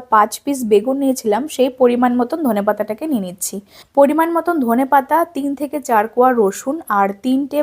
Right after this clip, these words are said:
বা ঝাল মতন কাঁচা লঙ্কা অ্যাড করলাম। অল্প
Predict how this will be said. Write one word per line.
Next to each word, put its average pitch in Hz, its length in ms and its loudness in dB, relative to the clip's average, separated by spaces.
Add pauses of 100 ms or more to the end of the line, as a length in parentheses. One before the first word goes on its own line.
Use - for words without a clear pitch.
বা 240 80 4 (140)
ঝাল 208 240 2 (120)
মতন 254 200 -2 (100)
কাঁচা 202 260 -2
লঙ্কা 226 240 -4
অ্যাড 196 120 -2 (100)
করলাম। 214 280 0 (1400)
অল্প 240 160 4